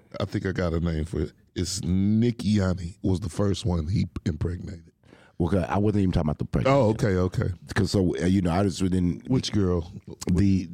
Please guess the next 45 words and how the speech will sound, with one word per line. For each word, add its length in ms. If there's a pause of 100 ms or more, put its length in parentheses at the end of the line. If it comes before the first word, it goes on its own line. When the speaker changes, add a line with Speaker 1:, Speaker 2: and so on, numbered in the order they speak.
(140)
Speaker 2:
the 420
oldest 360
one, 140
she, 440 (400)
she, 420
she 220
runs, 340
she 80
runs 280
away. 360 (320)
Speaker 1:
That's 180
Nick 240
Yanni. 460
Speaker 2:
Oh, 40
that's 140
Nick 180
Yanni? 400
Speaker 1:
Yeah, 240
she 160
was 120
Speaker 2:
Okay. 140
Speaker 1:
eighteen, 420
yeah. 160 (180)
Speaker 2:
Okay, 240
so, 140
so 240
what 240
he 100
did 300
was, 280
because, 440 (260)
again, 400
Trent, 220
like 160
Trent 180
said, 340 (200)
he 100
don't 140
like 140
to 60
hold 140
down 140
a 40
job, 380
right? 260